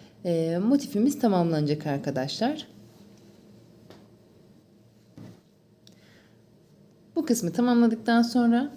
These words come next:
anlattığım şekilde beyaz ipi bağlayalım ve dilimimizi tamamlayalım arkadaşlar. Evet, son dilimimi de tamamladım ben arkadaşlar. Yani benim bu altıncı dilimim.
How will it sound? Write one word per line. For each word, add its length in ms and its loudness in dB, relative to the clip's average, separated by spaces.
anlattığım 480 0
şekilde 440 -4
beyaz 240 0
ipi 200 -6
bağlayalım 580 2
ve 180 -2
dilimimizi 480 -4
tamamlayalım 560 0
arkadaşlar. 720 -8
Evet, 280 -2
son 180 0
dilimimi 400 2
de 120 -2
tamamladım 580 0
ben 120 0
arkadaşlar. 640 -4
Yani 360 0
benim 200 0
bu 100 -2
altıncı 520 -2
dilimim. 440 -4